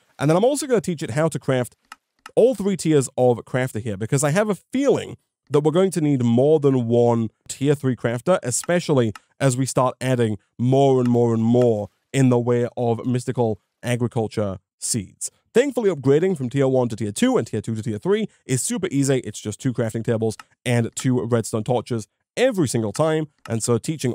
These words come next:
all three of those recipes is not going to be a problem for us.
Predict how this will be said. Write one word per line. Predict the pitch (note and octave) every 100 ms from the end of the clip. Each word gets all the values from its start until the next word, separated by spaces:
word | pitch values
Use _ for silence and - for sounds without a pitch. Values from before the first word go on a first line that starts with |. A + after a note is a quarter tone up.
| -
all | C3
three | B2 B2+
of | A2
those | A#2
recipes | A2+ A2 G#2+ A2+ G2 _ _ -
is | C3 A2+ C3
not | B2 A#2+
going | A2+ A2+
to | A2+
be | A2+
a |
problem | - G#2 G#2+
for | - G#3 G#3
us. | G#3